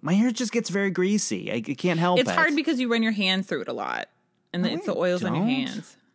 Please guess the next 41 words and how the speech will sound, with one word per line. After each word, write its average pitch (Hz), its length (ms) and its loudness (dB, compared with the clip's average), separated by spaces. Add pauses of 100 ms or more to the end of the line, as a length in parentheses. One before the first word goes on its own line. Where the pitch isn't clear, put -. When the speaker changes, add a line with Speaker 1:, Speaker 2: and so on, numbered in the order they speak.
(200)
Speaker 1:
No, 110 80 -12
I 147 100 -8
don't. 139 300 -4
I 113 80 -2
just 107 180 -6
have 113 160 -6
greasy 113 300 -4
hair. - 340 -6 (1200)
Speaker 2:
You 185 120 -2
need 226 160 2
to 247 80 0
do 233 100 2
the 196 120 -2
no 175 160 0
poo 165 240 -4
thing. 160 420 -12 (1120)
Speaker 1:
The 135 220 2
no 131 320 2
sham-, - 280 -4
the 120 140 0 (160)
no 135 220 2
shampoo? 147 640 2
Speaker 2:
Yeah. 139 320 -10 (400)
Speaker 1:
What 151 120 4
do 160 60 6
you 156 60 4
mean 143 140 4
no 117 120 2
shampoo? 90 360 -6 (340)
Speaker 2:
Like, 220 180 0
you, 247 160 4
if 226 160 -2
you 226 240 -2
don't 190 360 0
wash 208 280 0
your 220 80 2
hair 190 180 0
for, 175 140 -4
like, 147 180 -2
two 196 220 -4
weeks - 640 -6